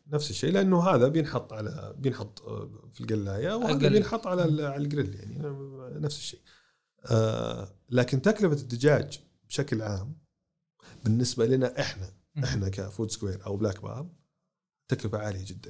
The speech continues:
Speaker 1: عندنا.
Speaker 2: متقلبة مرة أكثر، أحس إنها أكثر
Speaker 1: متقلبة.
Speaker 2: من، من اللحم، لأن، آه،
Speaker 1: لا، حتى اللحم في ت-، في تقلب.
Speaker 2: في تقلب، بس
Speaker 1: إيه.
Speaker 2: أقل حدة من
Speaker 1: أقل،
Speaker 2: الدجاج.
Speaker 1: صحيح، أقل
Speaker 2: خصوصًا
Speaker 1: حدة.
Speaker 2: الفترة هذه.
Speaker 1: صحيح.
Speaker 2: يعني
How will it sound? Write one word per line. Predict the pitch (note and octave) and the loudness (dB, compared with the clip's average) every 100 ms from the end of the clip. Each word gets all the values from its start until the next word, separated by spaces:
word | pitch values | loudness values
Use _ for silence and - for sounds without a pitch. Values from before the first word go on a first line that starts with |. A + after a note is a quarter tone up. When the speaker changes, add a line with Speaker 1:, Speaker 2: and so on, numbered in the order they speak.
| - | -18
Speaker 1:
عندنا. | - _ _ _ _ _ _ _ _ _ - | -20 _ _ _ _ _ _ _ _ _ -6
Speaker 2:
متقلبة | D3+ F#3 F3+ A#2+ G#2 | -4 2 2 2 -2
مرة | A#2 A#2 A#2+ | -4 -4 -4
أكثر، | B2 - A#2+ | -6 -6 -4
أحس | C#3 C#3+ | -2 0
إنها | B2+ | 2
أكثر | A2 A#2+ | 4 6
Speaker 1:
متقلبة. | D3+ D#3+ C#3 | 8 10 8
Speaker 2:
من، | C3+ D#3 D#3 | 8 6 6
من | C#3+ | 4
اللحم، | C3+ C#3 C3+ - B2+ G2+ G2 - | 2 2 4 4 2 -4 -6 -8
لأن، | C3 C3+ - D3 C3+ C#3 - _ _ _ _ - | 0 2 6 6 6 2 -6 _ _ _ _ -12
آه، | - - - - - | -10 -8 -10 -2 4
Speaker 1:
لا، | G3 | 6
حتى | B3 A#3 | 8 8
اللحم | F#3+ G#3 D3 | 8 8 6
في | D3+ | 6
ت-، | C#3+ | 6
في | C3+ B2 D3+ | 4 4 2
تقلب. | D3 C3 A#2+ | 2 6 6
Speaker 2:
في | D3+ | 6
تقلب، | E3+ F#3 F#3+ D3+ | 4 4 2 2
بس | D3 - | 2 4
Speaker 1:
إيه. | C3+ A#2 G2 | 2 2 2
Speaker 2:
أقل | D3 - F3 C#3+ G2+ | -2 4 6 6 -2
حدة | C#3 B2 A#2 | -6 -4 -4
من | A#2+ A2+ | -4 2
Speaker 1:
أقل، | B2+ D3 A#2+ | 6 10 8
Speaker 2:
الدجاج. | F#2+ - | 6 -4
Speaker 1:
صحيح، | A2 A2+ G2 - | -2 -2 -4 -2
أقل | C3+ | 2
Speaker 2:
خصوصًا | B2 - F#3 | 4 6 6
Speaker 1:
حدة. | D#3 | 6
Speaker 2:
الفترة | C#3 A#2+ | 2 0
هذه. | G#2 F#2+ G#2 | -2 -4 -4
Speaker 1:
صحيح. | - A2 A2 G#2 | -4 -2 -4 -6
Speaker 2:
يعني | - - | -10 -18